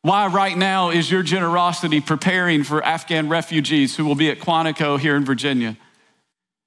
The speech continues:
and be a part of caring for them in partnership with our Marines? Why? 'Cause we're on assignment. Why did in the last three months your generosity rescue girls out of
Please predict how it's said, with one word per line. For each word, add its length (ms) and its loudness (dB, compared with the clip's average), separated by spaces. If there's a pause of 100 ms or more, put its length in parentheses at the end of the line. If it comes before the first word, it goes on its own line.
(100)
and 100 0
be 120 2
a 60 0
part 220 -2
of 120 -4
caring 340 0
for 160 -2
them 400 -2 (260)
in 120 -2
partnership 560 -2
with 160 -2
our 340 -2 (260)
Marines? 320 2
Why? 300 0 (500)
'Cause 160 0
we're 60 2
on 100 2
assignment. 600 -2 (2250)
Why 200 2
did 160 0
in 140 0
the 80 2
last 360 -2
three 200 2
months 360 0
your 140 2
generosity 800 0
rescue 480 0
girls 480 0
out 160 0
of 240 -6